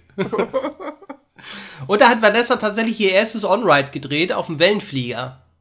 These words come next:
Speaker 2: Sie hat ja
Speaker 1: Oh.
Speaker 2: noch nie einen On-Ride irgendwie gedreht und dann hab ich mal gesagt, "Komm, jetzt kannst du das auch mal machen."
Speaker 1: Ja, geil. Ach, ü-, übrigens, On-Ride und so.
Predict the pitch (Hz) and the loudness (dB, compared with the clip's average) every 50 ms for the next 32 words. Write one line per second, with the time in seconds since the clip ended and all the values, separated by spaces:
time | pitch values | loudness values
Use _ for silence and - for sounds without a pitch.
0 | _ _ _ _ _ _ _ - 180 175 175 175 170 165 160 185 214 226 214 190 | _ _ _ _ _ _ _ -2 -2 0 2 2 2 0 0 0 -2 -2 -2 0
1 | 180 214 233 226 214 208 208 220 214 208 208 214 208 214 208 - 214 214 214 214 | -2 -2 2 2 2 0 0 -2 -6 -6 -4 -4 -4 -6 -4 -2 0 0 0 0
2 | 214 196 185 180 180 180 175 185 180 196 185 180 175 170 170 160 - 185 175 165 | -2 -4 -2 -2 0 0 -2 -2 -4 -4 -4 -4 -2 -4 -6 -4 -4 -6 -6 -6
3 | 143 - - 156 - - 165 156 135 143 143 139 135 123 110 113 110 113 123 120 | -8 -12 -12 -14 -14 -12 -12 -10 -10 -8 -8 -8 -8 -8 -10 -12 -14 -14 -16 -18
4 | - _ _ _ _ _ _ _ _ _ _ _ _ _ 127 120 117 110 104 104 | -20 _ _ _ _ _ _ _ _ _ _ _ _ _ -12 -10 -8 -10 -10 -10
5 | 120 117 113 - - - _ - 151 151 - - - - - - 165 160 170 170 | -10 -10 -10 -12 -16 -20 _ -12 -12 -12 -12 -14 -16 -16 -2 0 2 2 2 2
6 | 151 135 - - - 165 185 180 156 143 135 - 131 120 - 123 120 110 | 0 -2 -4 -4 -2 0 2 4 4 4 2 0 -4 -6 -2 -2 -2 -2